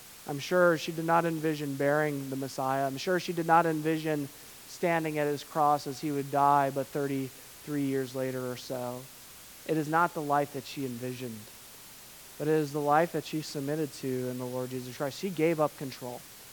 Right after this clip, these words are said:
She realized that the work that she was set out to do would not be merely raising a child, but she'd be raising a child that is the God-man. Her life changed incredibly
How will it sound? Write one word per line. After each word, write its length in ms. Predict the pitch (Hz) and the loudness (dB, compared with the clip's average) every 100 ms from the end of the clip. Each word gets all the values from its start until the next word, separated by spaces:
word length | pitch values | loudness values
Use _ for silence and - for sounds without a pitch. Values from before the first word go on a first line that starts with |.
| - - | -20 -16
She 180 | - 208 | -2 0
realized 680 | 180 180 196 180 175 175 160 | 4 8 8 10 10 8 4
that 100 | 156 | 0
the 80 | 147 | 2
work 360 | 151 185 196 | 6 6 4
that 120 | 160 | 0
she 180 | 143 196 | -4 0
was 180 | 196 175 | 0 2
set 160 | 180 170 | 4 6
out 160 | 170 | 6
to 60 | 175 | 4
do 160 | 160 165 | 0 0
would 100 | 160 | 4
not 240 | 165 196 | 6 6
be 140 | 220 | 2
merely 440 | 190 175 180 185 185 | -2 0 2 2 2
raising 440 | 160 165 165 170 | 4 2 2 -2
a 40 | 160 | -4
child, 520 | 156 147 139 131 127 131 - - - - - | 2 4 4 2 -2 -10 -18 -20 -20 -16 -10
but 100 | 139 | -6
she'd 220 | 170 165 | -2 2
be 120 | 160 | 4
raising 580 | 151 165 170 160 156 151 | 4 4 4 0 -4 -4
a 100 | 151 | -8
child 640 | 135 147 143 139 135 131 127 - - - - | -2 2 4 4 2 0 -4 -14 -18 -14 -6
that 140 | 139 | 0
is 420 | 143 139 131 127 143 | 0 0 -2 -12 -8
the 60 | 139 | -6
God-man. 540 | 127 123 120 110 104 95 117 - - - - - - - - - - - - - - - - | -4 -6 -6 -8 -10 -12 -18 -18 -20 -20 -20 -20 -20 -20 -20 -20 -20 -20 -18 -18 -18 -18 -6
Her 180 | - 196 | 2 8
life 260 | 180 165 | 8 8
changed 560 | - 175 175 156 135 123 - - - - - - - - | 2 -4 -2 -2 -4 -8 -14 -18 -18 -20 -18 -20 -20 -12
incredibly 760 | 160 143 - 190 190 175 151 | -10 -6 4 6 6 4 -2